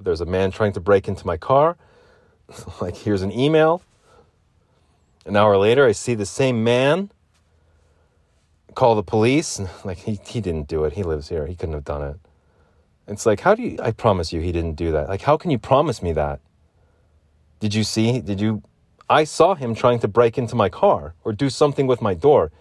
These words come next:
He was doing something to my car. That man was right there. I saw him. I emailed you guys about it, and an hour later, he's still there in the parking lot, walking away on the sidewalk,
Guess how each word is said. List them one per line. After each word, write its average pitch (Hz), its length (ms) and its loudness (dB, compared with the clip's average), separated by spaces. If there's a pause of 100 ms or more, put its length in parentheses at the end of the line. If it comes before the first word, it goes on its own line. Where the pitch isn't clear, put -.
(180)
He - 100 -6
was 110 140 0
doing 147 280 4
something 151 440 0
to - 100 -6
my 110 140 2
car. 87 400 0 (1700)
That 110 200 4
man 120 360 0
was 87 260 0
right 110 340 2
there. 92 280 4
I 104 180 2
saw 117 480 2
him. 76 180 -14 (1700)
I 92 140 -4
emailed 131 400 2
you 98 80 -4
guys 98 200 2
about 101 320 4
it, 120 120 0
and 107 80 -8
an 104 120 -2
hour 131 260 4
later, 139 320 2
he's 113 180 -10
still 160 260 4
there 156 140 4
in 147 80 -4
the 131 60 -10
parking 139 380 -2
lot, 113 220 -2
walking 127 380 0
away 123 280 2
on 123 100 -4
the 107 80 -6
sidewalk, 104 640 0